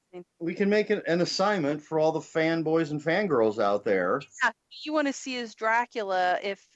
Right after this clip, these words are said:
Speaker 2: uh, you know, in a Mark Gatiss production and Stephen Moffat production of Dracula. Who do you wanna see? Come on, give us ideas.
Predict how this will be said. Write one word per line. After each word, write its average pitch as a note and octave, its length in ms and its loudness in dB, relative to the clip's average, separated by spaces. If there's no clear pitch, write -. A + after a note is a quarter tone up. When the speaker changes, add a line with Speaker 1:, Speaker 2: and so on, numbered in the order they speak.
Speaker 2:
uh, G3 140 -2
you G3+ 160 -6
know, F#3+ 160 -2
in F#3+ 100 -2
a F#3+ 60 -2
Mark F#3 340 -2
Gatiss G3 460 -4
production F3+ 680 -6
and F3 120 -8
Stephen G3+ 360 -6
Moffat F#3+ 440 -2
production F3+ 540 -6
of E3+ 420 -4
Dracula. F3+ 720 -4
Who A#3 120 -6
do B3 80 -4
you A#3+ 200 -2
wanna G#3+ 220 -2
see? G3+ 460 -12
Come G#3+ 160 -6
on, G#3 400 0
give G3+ 160 -8
us A3 140 -8
ideas. G3+ 720 -6